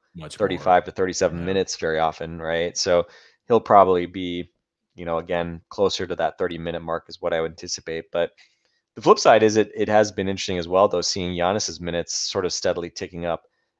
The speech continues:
Speaker 2: as the season has worn on. He played thirty-seven minutes again tonight. Um, you know, was he, h-, how much is that foot, um, injury, this foot, midfoot sprain that was referenced?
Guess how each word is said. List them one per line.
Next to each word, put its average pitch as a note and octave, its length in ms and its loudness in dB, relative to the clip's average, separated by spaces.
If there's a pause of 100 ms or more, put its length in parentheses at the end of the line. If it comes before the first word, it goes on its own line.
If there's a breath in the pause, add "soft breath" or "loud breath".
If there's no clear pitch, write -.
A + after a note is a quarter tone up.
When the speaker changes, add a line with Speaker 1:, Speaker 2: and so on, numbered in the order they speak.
(120)
Speaker 2:
as F#2+ 180 0
the F2+ 80 -8
season F2+ 300 -6
has E2 180 -10
worn E2+ 220 0
on. F2+ 180 2
He F2 80 -4
played F#2 300 -8
thirty-seven F2+ 420 -4
minutes F2 300 -4
again F2 240 -8
tonight. F2 400 -2 (480)
Um, E2 440 -2 (300)
you F#2 80 -12
know, F2 140 -4
was F2+ 340 0
he, F2+ 540 -8 (340)
h-, - 100 -14
how - 140 0
much A#2+ 260 6
is G#2 140 -2
that F#2 240 4
foot, - 380 0 (340)
um, F2+ 540 -4
injury, F#2+ 460 -6
this E2+ 280 -4 (300)
foot, - 200 -8
midfoot G2 520 -4
sprain F2+ 420 -4
that F2 140 -6
was F2+ 100 -10
referenced? F2 560 -4